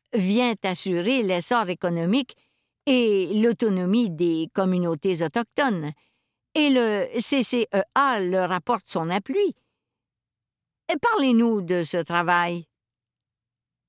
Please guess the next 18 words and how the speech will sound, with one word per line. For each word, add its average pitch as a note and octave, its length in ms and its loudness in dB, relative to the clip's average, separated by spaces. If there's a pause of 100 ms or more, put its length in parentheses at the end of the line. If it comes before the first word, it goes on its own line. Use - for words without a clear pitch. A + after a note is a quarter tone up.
(360)
Les D4 220 2
personnes D4 480 -2
autochtones A3+ 540 0
ont G3+ 100 -2
été A3+ 540 0
négligées G#3 760 0
à F3+ 80 0
bien F#3+ 280 -2
des F3+ 260 0
égards A3 340 2
dans F3+ 140 -2
notre F3+ 260 -4
société. E3 640 -4 (880)
Le G#3 340 2
C G3 240 0
C F#3 280 0
E E3 180 0
A C4 220 2